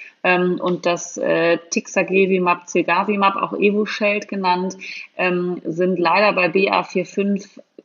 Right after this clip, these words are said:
nicht mehr so richtig gut wirksam. Also Sotrovimab, muss man sagen, hat eigentlich kaum noch, ähm, neutralisierende Wirkung, äh, äh, also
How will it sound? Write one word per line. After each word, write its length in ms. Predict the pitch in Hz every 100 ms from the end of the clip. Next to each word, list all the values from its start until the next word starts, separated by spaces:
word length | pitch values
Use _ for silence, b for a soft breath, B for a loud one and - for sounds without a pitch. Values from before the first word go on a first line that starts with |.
| _ -
nicht 300 | 196 214 202
mehr 140 | 185
so 80 | 175
richtig 320 | 180 190 180
gut 200 | 175 156
wirksam. 380 | 160 165 160 147
Also 180 | 156 156
Sotrovimab, 800 | 170 - 196 202 208 190 190
muss 160 | 185 -
man 160 | 180 170
sagen, 240 | 175 170
hat 80 | 180
eigentlich 300 | - 170 -
kaum 280 | - 196 214
noch, 240 | 208 202 B B B -
ähm, 500 | - 190 190 185 185 180 -
neutralisierende 880 | 175 190 - 202 185 185 196 190 175
Wirkung, 680 | 190 196 196 190 185 185 B B _ _
äh, 1700 | 180 180 175 175 175 170 - - - - - - - - - 87 92 -
äh, 440 | - - - 170
also 380 | 160 160 -